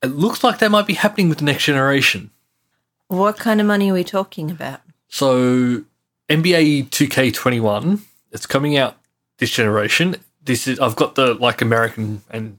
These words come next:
Speaker 1: U K prices. Not sure in Australia. So, U S, it's gonna be fifty-nine ninety-nine in the current, and
Speaker 2: Mm-hmm.
Speaker 1: it's gonna be fifty-nine ninety-nine pounds.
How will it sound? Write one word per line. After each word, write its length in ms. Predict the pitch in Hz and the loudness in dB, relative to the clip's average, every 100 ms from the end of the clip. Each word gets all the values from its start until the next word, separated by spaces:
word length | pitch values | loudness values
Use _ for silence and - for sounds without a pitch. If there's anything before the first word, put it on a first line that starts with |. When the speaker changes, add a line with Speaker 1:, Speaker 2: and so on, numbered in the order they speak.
| - | -6
Speaker 1:
U 160 | 143 | -4
K 200 | 104 113 | -2 -2
prices. 500 | 104 110 104 - 107 | -2 -2 -4 -6 -6
Not 100 | 139 | -4
sure 100 | 143 | -2
in 60 | 123 | -2
Australia. 520 | 107 - 107 107 123 | -2 -2 -2 -4 -8
So, 280 | - 107 95 - _ _ _ _ | -4 -2 -2 -6 _ _ _ _
U 180 | 156 160 | 2 4
S, 360 | 160 165 - - | 4 4 -2 -8
it's 160 | 113 - _ - | -12 -12 _ 0
gonna 160 | 131 | 2
be 120 | 123 | 0
fifty-nine 500 | 107 143 - 127 117 | 0 -4 -2 0 0
ninety-nine 500 | 117 117 110 110 120 | 0 0 0 0 0
in 100 | 135 | -2
the 60 | 117 | -6
current, 460 | - 113 120 165 - _ | -2 0 0 -2 -8 _
and 300 | 120 120 - | -2 0 2
Speaker 2:
Mm-hmm. 60 | 240 | 0
Speaker 1:
it's 80 | - | 0
gonna 160 | 120 113 | -2 -2
be 160 | 113 | -4
fifty-nine 880 | 113 - _ - 117 - 123 117 117 | -8 -16 _ -6 -6 -4 -2 -2 0
ninety-nine 720 | 120 117 117 120 120 117 117 123 | -2 -2 -4 -6 -2 -2 -4 -4
pounds. 720 | 123 120 113 117 120 117 - | -2 0 0 -2 -6 -10 -16